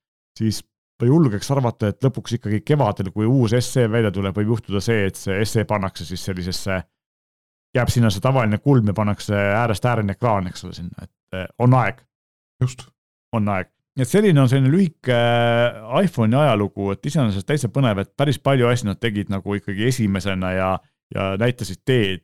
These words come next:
Speaker 1: ja eks näitavad teed siiamaani. Kui me nüüd, eh, selle iPhone'i teema oleme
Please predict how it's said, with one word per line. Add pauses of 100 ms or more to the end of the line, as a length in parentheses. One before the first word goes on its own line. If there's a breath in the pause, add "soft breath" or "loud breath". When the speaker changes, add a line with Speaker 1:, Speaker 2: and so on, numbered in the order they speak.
Speaker 1:
ja
eks
näitavad
teed
siiamaani. (580)
Kui
me
nüüd, (100)
eh,
selle
iPhone'i
teema
oleme